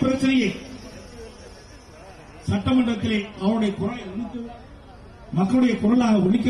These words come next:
வேண்டும் என்று விதி ஐம்பத்தி ஆறின் கீழ் நாங்கள் சட்டப்பேரவைத் தலைவருக்கு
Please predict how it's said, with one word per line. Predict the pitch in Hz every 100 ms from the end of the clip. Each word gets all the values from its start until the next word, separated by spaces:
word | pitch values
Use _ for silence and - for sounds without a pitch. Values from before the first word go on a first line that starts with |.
| 220
வேண்டும் | 214 214
என்று | 220 294 262 196 - - - - - - - - - - - - - - - - - 151
விதி | 214 247 262 254
ஐம்பத்தி | 196 254 247 233 208
ஆறின் | 220 214 196
கீழ் | 254 269 - - - - - - - - - - - - - - - - 147
நாங்கள் | 180 185 180
சட்டப்பேரவைத் | 185 233 220 202 202 190
தலைவருக்கு | 190 208 202 247